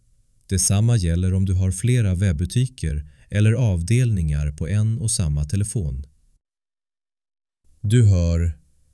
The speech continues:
"butik A" eller "försäljning" redan innan du svarar, så att du hälsar den som ringer direkt med rätt namn och det obekväma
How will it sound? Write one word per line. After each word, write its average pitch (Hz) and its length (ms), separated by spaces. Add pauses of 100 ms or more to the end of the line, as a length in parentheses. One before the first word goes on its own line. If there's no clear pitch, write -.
(140)
"butik 113 560
A" 82 360 (440)
eller 82 540 (400)
"försäljning" 82 920 (480)
redan 101 540
innan 98 420
du 104 100
svarar, 85 640 (500)
så - 220
att 113 100
du 131 80
hälsar 123 480
den 95 260
som 107 220
ringer 85 320
direkt 117 560
med 85 160
rätt 120 300
namn 92 440 (400)
och 95 200
det - 100
obekväma 87 880